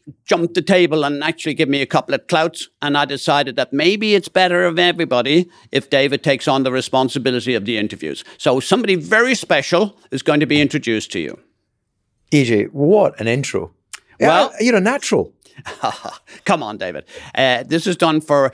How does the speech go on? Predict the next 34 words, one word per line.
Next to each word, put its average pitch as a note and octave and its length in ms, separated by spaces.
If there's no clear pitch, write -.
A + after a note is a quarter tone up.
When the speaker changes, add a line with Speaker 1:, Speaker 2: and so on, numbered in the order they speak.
Speaker 1:
precautionary D3+ 600
me-, C3 320
reasons, C3 580
and, C#3+ 200
uh, C#3+ 240
I C#3+ 120
think D3 180
it's - 220
self-preservation. B2+ 1120
But F3 140
now B3+ 160
that C4+ 100
we've A#3 160
mentioned D#3 400
it, D3+ 240
our F#3 200
very A3+ 420
special E3 500
guest, A#2 400
and D3 160
this A3 140
story F#3 340
has D#3 240
never G#3 420
been E3 440
properly C#3+ 640
told, C2+ 420
because A#2 320
he C3 80
was A#2 180
my B2 140
first D#3+ 380
ever A#2 200
driver, C3 460